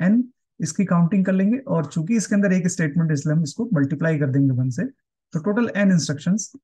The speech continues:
assume करेंगे कि ये ऐसा चल रहा है। Actually गलत, हमने अभी, अभी, अभी हमने ही इसको prove कर दिया कि ये गलत है,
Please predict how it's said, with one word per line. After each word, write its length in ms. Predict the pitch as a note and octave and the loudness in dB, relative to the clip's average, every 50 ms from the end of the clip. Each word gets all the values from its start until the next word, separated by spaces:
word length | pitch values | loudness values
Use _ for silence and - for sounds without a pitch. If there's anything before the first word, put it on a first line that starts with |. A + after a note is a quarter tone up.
| _ _ - | _ _ -2
assume 340 | E3 D#3+ E3+ A3 C4+ C#4+ C4+ | 0 2 4 6 6 6 6
करेंगे 300 | C#4 G#3 G3 G3+ G3+ G3 | 4 4 2 2 2 0
कि 120 | F3+ G#3 G#3 G3+ F#3+ F3+ C#3+ C#3+ D#3 | 0 0 0 0 0 0 -2 -2 0
ये 120 | D#3 D3 | 0 0
ऐसा 180 | C#3+ C#3 - D3 | 0 0 -2 -2
चल 160 | C#3+ C#3+ D3 | 0 0 2
रहा 100 | F#3+ G#3 | 2 2
है। 120 | F#3+ C#3 | 0 0
Actually 360 | - - - - E3 D#3 D3+ | -4 -10 -8 -6 -2 -2 0
गलत, 240 | C3+ C#3+ C#3 D#3 D3+ - | 2 2 0 0 0 0
हमने 200 | D3+ D3 D3 D#3 | 0 0 2 2
अभी, 160 | D3+ C#3 D3+ | 2 2 2
अभी, 320 | D#3+ - - - C#3+ D#3+ E3 | 0 0 -2 -4 -2 0 2
अभी 120 | E3 F3 | 2 2
हमने 260 | C#3+ C#3+ C#3+ D#3+ F#3 G#3 | 2 2 4 4 4 4
ही 60 | A3 | 4
इसको 180 | G3 - - F3 | 2 0 -2 -2
prove 200 | - E3+ F3+ D#3+ | 0 0 0 0
कर 160 | - - C#3 | 0 0 0
दिया 180 | C3+ C#3 D3 C#3+ | 0 2 0 0
कि 120 | C#3 C#3+ | 0 0
ये 60 | C#3 | 0
गलत 280 | B2+ C3 B2+ C3 A#2+ F3+ | 2 2 0 -2 -2 -4
है, 60 | B3 | -8